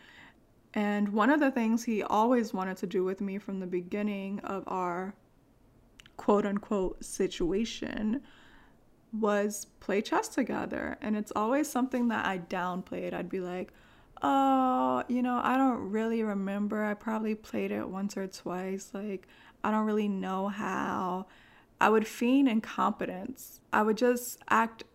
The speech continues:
so dumb about it. <laughs> But that's not true at all. Like, that's not even a little bit true. Like, I grew up playing chess with my father, with my brothers, with my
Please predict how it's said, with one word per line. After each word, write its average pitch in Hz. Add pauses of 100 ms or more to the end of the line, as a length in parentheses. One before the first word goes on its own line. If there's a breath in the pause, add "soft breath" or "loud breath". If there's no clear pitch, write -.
so 226
dumb 202
about -
it. - (100)
<laughs> 214 (1600 soft breath)
But 226
that's 262
not 381
true 277
at 202
all. 240 (220)
Like, 208
that's 208
not 254
even 202
a 185
little 214
bit -
true. -
Like, 196
I 208
grew 208
up 196 (260)
playing 226
chess 220 (100)
with 208
my 277
father, 202
with 202
my 269
brothers, 185 (120)
with 202
my 269